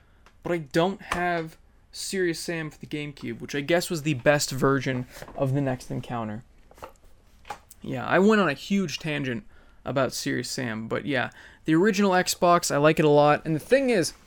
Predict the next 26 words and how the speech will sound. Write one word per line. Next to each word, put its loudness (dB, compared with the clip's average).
as 2
a 2
kid, 0
I 2
did 0
not 2
own 0
an -2
original -2
Xbox, -4
and -4
I -4
did -6
not 2
own 0
a -2
GameCube. -2
Now 4
I 4
have 4
eight 2
GameCubes -4
and -4
two 2
original 0
Xboxes. -4